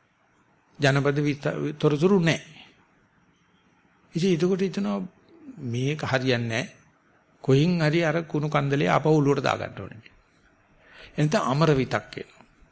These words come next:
මොකද්ද අමර විතක්කේ? මේ ඉඳ ගන්න ගියාමනේ තීරෙන්නේ අප්පා මේ ඇඟේ සෞඛ්‍ය නෑනේ. ඊට පස්සේ නම් මං හරියටම ව්‍යායාම කරනවා. හරියටම එළවලුමයි කන්නේ. හරියටම ආහාර හරි ගස ගන්නවා. ආයෙ නම් මං ආයෙ මෝඩ වෙන්නේ නෑ. පිරි-,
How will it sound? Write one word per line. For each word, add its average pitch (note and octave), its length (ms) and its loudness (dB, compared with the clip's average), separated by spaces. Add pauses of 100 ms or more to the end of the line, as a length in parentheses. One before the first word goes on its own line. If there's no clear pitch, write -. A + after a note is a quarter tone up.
(100)
මොකද්ද D3+ 320 -2
අමර C3+ 200 -2
විතක්කේ? C#3 360 -6
මේ C3 180 -6
ඉඳ A#2+ 140 -8
ගන්න A#2+ 260 -4
ගියාමනේ C#3 440 -4
තීරෙන්නේ C#3 460 -2
අප්පා C3+ 220 -4
මේ C3+ 200 -4
ඇඟේ A#2+ 320 -4
සෞඛ්‍ය D3+ 580 -2
නෑනේ. D3 380 -4 (380)
ඊට D3 220 2
පස්සේ C#3 320 0
නම් G#2+ 120 -2
මං G2+ 200 -6
හරියටම D3+ 580 -4
ව්‍යායාම A#2+ 520 2
කරනවා. F2+ 380 -8 (520)
හරියටම E3 600 -2 (200)
එළවලුමයි C3 600 -2
කන්නේ. G2+ 440 -4 (320)
හරියටම D#3+ 560 -4 (220)
ආහාර C3+ 420 2 (240)
හරි B2+ 200 -6
ගස B2+ 180 -2
ගන්නවා. A#2+ 640 -4
ආයෙ E3 240 4
නම් D#3 200 -2 (140)
මං B2+ 240 -6
ආයෙ A2 180 -2
මෝඩ A2 260 -4
වෙන්නේ G#2+ 360 -2 (400)
නෑ. A2 340 -10
පිරි-, C3 380 -4